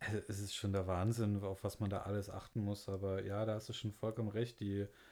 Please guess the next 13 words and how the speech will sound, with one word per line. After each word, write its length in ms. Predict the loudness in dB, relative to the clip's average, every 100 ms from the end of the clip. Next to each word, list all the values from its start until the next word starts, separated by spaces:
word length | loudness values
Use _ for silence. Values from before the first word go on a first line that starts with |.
| -20 _
Gemeinschaften, 1080 | 2 4 4 4 4 2 0 -2 0 2 0
beziehungsweise 640 | -4 -2 -2 0 -2 -2 -4
es 120 | -2
haben 80 | -2
sich 160 | -2
ganz 220 | -2 -2
andere 400 | 0 2 4 2
Kontakte 800 | 2 0 0 -2 -2 0 2 2 0
oder 180 | -4
ganz 220 | -2 -2 0
andere, 560 | 0 2 2 2 2 -4 -20 -20 -20 _ -4
äh, 140 | -4 0
Nähen 720 | 4 8 8 10 8 6 2